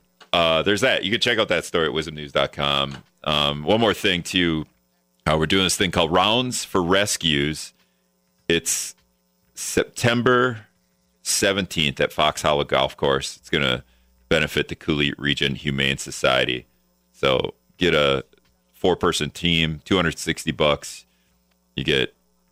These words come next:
eighteen holes, lunch, a lot of prizes. Uh, Rounds for Re-, Rescues with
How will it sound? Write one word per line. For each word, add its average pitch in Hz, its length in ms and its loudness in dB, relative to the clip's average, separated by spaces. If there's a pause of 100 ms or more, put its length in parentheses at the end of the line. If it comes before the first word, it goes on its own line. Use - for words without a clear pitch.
(220)
eighteen 80 300 0
holes, 76 460 0
lunch, 76 560 -2 (680)
a - 60 0
lot 80 120 4
of 73 60 0
prizes. 71 680 0 (720)
Uh, 69 320 0
Rounds 80 260 2
for 80 160 0
Re-, 76 400 0
Rescues 71 480 0
with 69 160 -12